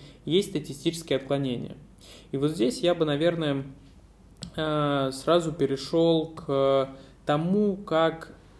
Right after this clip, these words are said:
историю со статистическими отклонениями герой прорабатывает в книге, какие осознания у него происходят и когда они происходят.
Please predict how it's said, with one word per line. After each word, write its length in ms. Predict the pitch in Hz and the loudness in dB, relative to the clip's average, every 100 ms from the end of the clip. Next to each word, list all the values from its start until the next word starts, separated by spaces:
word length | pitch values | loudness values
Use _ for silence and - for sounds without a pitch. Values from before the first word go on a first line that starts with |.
| - - | -14 -10
историю 460 | - 180 175 147 | -4 2 2 2
со 140 | 147 135 | 0 -6
статистическими 840 | - 143 147 - 160 - 147 139 | -6 -6 -6 -8 -12 -10 -4 -4
отклонениями 840 | 131 143 170 214 202 180 156 147 - - - | -2 -2 0 0 0 0 -2 -4 -10 -14 -8
герой 560 | 131 139 156 175 170 | 0 2 4 2 2
прорабатывает 800 | 170 131 135 135 151 151 143 139 | -2 -4 -2 0 0 0 -2 -4
в 80 | - | -4
книге, 280 | 160 139 123 | -4 -2 -2
какие 320 | 135 131 156 | -4 -2 -2
осознания 520 | 147 147 139 156 139 | -2 -4 -2 -2 -2
у 40 | 131 | -4
него 140 | 131 | -6
происходят 540 | - 135 - 190 190 | -6 -8 0 0 0
и 140 | - 147 | -4 -6
когда 380 | 147 139 147 143 | -4 0 2 2
они 140 | 127 | 0
происходят. 640 | 135 - - - - - | -6 -10 -12 -12 -12 -12